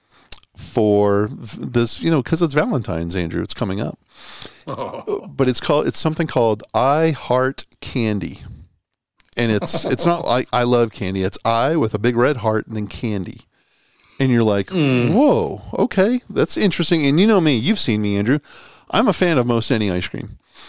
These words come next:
Speaker 1: Um, so, and, and Bluebell to me is like the, the,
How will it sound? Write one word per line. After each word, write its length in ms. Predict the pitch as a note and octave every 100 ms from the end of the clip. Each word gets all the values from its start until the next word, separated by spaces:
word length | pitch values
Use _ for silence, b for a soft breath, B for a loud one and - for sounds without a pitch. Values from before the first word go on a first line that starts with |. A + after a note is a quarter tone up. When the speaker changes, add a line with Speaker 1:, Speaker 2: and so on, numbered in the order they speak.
| B B F3+ -
Speaker 1:
Um, 800 | - A#2+ A#2+ A#2 A2+ A2+ A2 A2+ C#3
so, 480 | - B2+ A#2+ A2+ A#2
and, 260 | C#3+ C#3+
and 240 | B2+ C3 A#2+
Bluebell 500 | C3+ A3+ D3+ A2+ A2+
to 180 | - C#3
me 240 | C3+ C3+
is 300 | - A#2 A2
like 300 | G#2 G2+ F#2+
the, 340 | A2+ G#2 G2+ G2+
the, 360 | G#2 G2+ F#2+